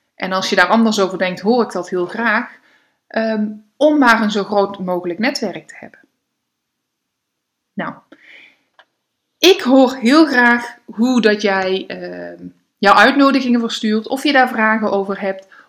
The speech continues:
of dat jij dat altijd al doet, of niet. En, eh, hoe groot jouw netwerk is. En of dat je dus gaat voor een waardevol, maar kleiner netwerk, of voor een heel groot netwerk, waar de, de waarde misschien veel lager van is.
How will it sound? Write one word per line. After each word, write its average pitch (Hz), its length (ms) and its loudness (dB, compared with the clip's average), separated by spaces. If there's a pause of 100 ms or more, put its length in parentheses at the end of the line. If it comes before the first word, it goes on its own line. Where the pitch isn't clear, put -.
of - 80 -16
dat 175 160 -4
jij 165 100 -2
dat 160 180 -4
altijd 185 540 2
al 233 180 0
doet, 214 360 -4 (340)
of 233 240 0
niet. 185 320 -8 (200)
En, 190 460 -2
eh, 190 120 -14 (220)
hoe 269 160 0
groot 214 280 0
jouw 180 140 2
netwerk 185 560 -4
is. 175 380 -10
En 180 320 -10
of 202 160 -10
dat 226 180 2
je 240 80 0
dus 220 160 0
gaat 208 240 -2
voor 196 180 -8
een 185 120 -6
waardevol, 202 760 -2
maar 175 340 -2
kleiner 240 420 0
netwerk, 208 600 -4 (340)
of 285 340 0
voor 214 360 0
een 196 100 0
heel 208 220 4
groot 185 320 0
netwerk, 175 580 -8 (200)
waar 240 220 4
de, 233 200 -4
de 180 160 -2
waarde 180 380 2
misschien 165 560 -10 (500)
veel 202 240 2
lager 226 380 2
van 160 180 -10
is. - 420 -14